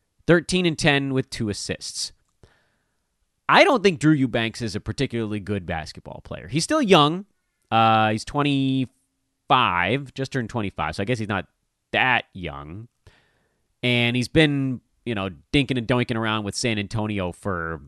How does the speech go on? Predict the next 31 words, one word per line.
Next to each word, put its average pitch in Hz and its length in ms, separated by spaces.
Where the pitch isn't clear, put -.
the 104 140
better 92 220
part 92 200
of 87 100
three 98 200
and 87 80
a 90 60
half 82 260
years 82 480
and 156 400
never 170 360
really 117 420
showed 117 760
signs. 117 640
Like, 190 140
you 240 80
could 175 120
go 156 180
to 151 60
the 127 80
game 123 380
log 104 340
and 110 100
try 131 140
to 123 60
find 117 260
games 117 240
where 107 100
Drew 101 260
Eubanks 110 580
played 101 460